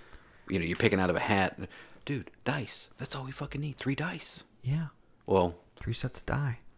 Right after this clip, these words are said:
Speaker 1: Yeah.
Speaker 2: We'll
Speaker 1: For
Speaker 2: figure
Speaker 1: the
Speaker 2: it out.
Speaker 1: first ten. And then we gotta, or first six. Then we gotta figure something else out.
Speaker 2: Okay.
Speaker 1: Yeah.
Speaker 2: Great idea.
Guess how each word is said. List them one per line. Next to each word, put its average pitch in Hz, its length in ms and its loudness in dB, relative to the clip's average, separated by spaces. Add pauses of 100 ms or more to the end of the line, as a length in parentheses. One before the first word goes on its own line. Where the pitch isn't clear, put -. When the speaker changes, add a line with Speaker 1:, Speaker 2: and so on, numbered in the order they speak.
(240)
Speaker 1:
Yeah. 127 200 -2 (360)
Speaker 2:
We'll 113 80 2
Speaker 1:
For - 140 0
Speaker 2:
figure 131 100 12
Speaker 1:
the 113 80 12
Speaker 2:
it 117 60 12
out. 123 60 12
Speaker 1:
first 139 240 10
ten. 92 280 0 (120)
And 98 100 2
then 113 80 8
we 113 80 6
gotta, 92 200 4
or 90 80 0
first - 300 4
six. - 260 4
Then 117 60 -4
we 113 60 -2
gotta 101 100 -4
figure - 180 -4
something 90 180 -4
else - 140 -8
out. - 160 -12 (140)
Speaker 2:
Okay. 107 340 4 (380)
Speaker 1:
Yeah. - 220 4 (1160)
Speaker 2:
Great 87 200 -2
idea. 85 320 -4